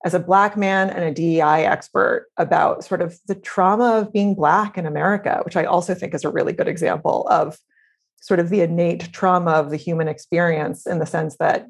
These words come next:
I think a lot of people, most people, have a heavy weight to carry of some kind. You know, everyone's got a different one, but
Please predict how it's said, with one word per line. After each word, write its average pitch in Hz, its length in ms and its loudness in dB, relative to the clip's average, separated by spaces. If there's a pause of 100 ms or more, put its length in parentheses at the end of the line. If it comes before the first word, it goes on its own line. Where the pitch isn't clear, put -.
(120)
I 247 100 -2
think 170 160 -2
a 160 60 0
lot 151 280 2
of 139 120 -10
people, 147 340 -2
most 156 360 -6
people, - 540 -2
have 156 460 0 (280)
a 156 340 0
heavy 151 500 -6
weight 160 400 -4
to - 100 -18
carry 135 440 -6
of - 100 -6
some 135 200 -10
kind. 127 460 -10
You 156 100 -6
know, 151 280 -2
everyone's 156 340 -2
got 147 140 0
a 147 40 0
different 147 380 -4
one, 135 380 -8 (140)
but - 380 -2